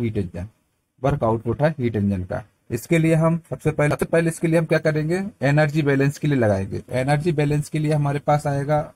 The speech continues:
एनर्जी बैलेंस हो जाएगा W equal to Q one minus Q two।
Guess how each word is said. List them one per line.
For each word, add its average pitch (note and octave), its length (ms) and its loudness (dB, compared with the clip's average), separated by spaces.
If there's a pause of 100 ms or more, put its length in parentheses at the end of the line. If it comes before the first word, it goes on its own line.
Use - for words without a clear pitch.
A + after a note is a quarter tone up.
(100)
एनर्जी C3 320 -2
बैलेंस C3+ 300 -2
हो C#3 60 -8
जाएगा C3+ 360 -2 (440)
W B2+ 280 2
equal C3 480 0 (100)
to D3+ 60 0 (220)
Q E3 140 4
one F3 260 2
minus C3+ 360 -4
Q A2+ 140 -2
two। G#2 180 -8